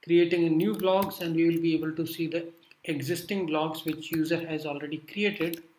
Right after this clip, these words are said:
So this we can import user container.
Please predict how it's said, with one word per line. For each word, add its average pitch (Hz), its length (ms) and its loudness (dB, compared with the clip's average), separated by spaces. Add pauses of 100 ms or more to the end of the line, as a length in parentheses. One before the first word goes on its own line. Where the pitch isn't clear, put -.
(1080)
So 170 680 -2
this 165 380 -4
we 156 120 0
can 156 180 -6
import 180 600 -6 (300)
user 151 420 -6
container. 156 680 -6